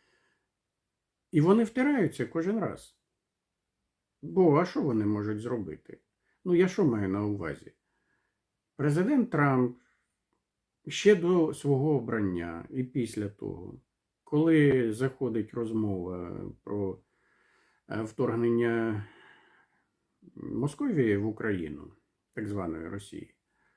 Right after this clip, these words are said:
він кожен раз цю війну називає безглуздою, абсолютно безцільною.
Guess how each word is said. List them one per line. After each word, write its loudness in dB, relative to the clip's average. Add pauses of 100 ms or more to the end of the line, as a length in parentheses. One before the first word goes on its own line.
(420)
він 4
кожен 4
раз 4
цю -6
війну 2
називає 4
безглуздою, 2 (1300)
абсолютно 4
безцільною. 0